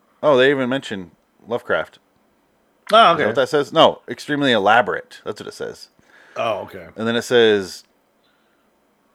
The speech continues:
Speaker 1: "Gatorade, although," what? I don't know what that says. Charade.
Speaker 2: He's making, he's making her list. He's Gatorade.
Speaker 1: <laughs> Expensive. Notes. People. Paid off. F X. You know, like the paintings.
Speaker 2: Yeah.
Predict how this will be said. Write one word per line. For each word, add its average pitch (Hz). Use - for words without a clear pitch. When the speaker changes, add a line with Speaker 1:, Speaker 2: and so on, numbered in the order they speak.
Speaker 1:
"Gatorade, 151
although," 123
what? 131
I 117
don't 117
know -
what 107
that 107
says. 104
Charade. 120
Speaker 2:
He's 165
making, 208
he's -
making 185
her 156
list. 151
He's 131
Gatorade. 101
Speaker 1:
<laughs> -
Expensive. 127
Notes. 143
People. 160
Paid 110
off. 117
F 156
X. 151
You 104
know, 104
like 107
the 113
paintings. 104
Speaker 2:
Yeah. 123